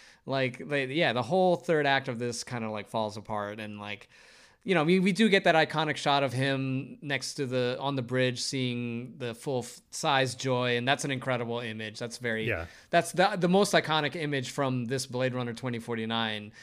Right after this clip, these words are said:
Speaker 1: Like, I know you were saying, like, in Alien three, that, you know, that the alien next to Sigourney was iconic. I feel like this is the iconic shot.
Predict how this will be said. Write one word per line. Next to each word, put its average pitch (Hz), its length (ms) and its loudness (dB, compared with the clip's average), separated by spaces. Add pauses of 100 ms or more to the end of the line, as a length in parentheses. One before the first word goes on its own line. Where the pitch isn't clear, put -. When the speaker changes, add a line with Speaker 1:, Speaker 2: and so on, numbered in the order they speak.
(180)
Speaker 1:
Like, 123 160 -2
I 127 80 2
know 127 120 2
you 127 180 0
were 120 80 -2
saying, 117 560 -4 (340)
like, 117 220 -6
in 120 80 -6
Alien 117 360 -2
three, 156 540 2
that, 131 340 2
you 143 100 -4
know, 113 200 -2
that 107 220 -8
the 113 340 -6
alien 127 480 -2
next 123 300 -4
to 117 200 -2
Sigourney 151 520 -2
was 131 400 -2
iconic. 127 500 -4
I 120 60 0
feel 135 220 -4
like 110 300 -4
this 143 280 -2
is 123 260 -6
the 127 140 -4
iconic 117 500 -4
shot. 113 340 -6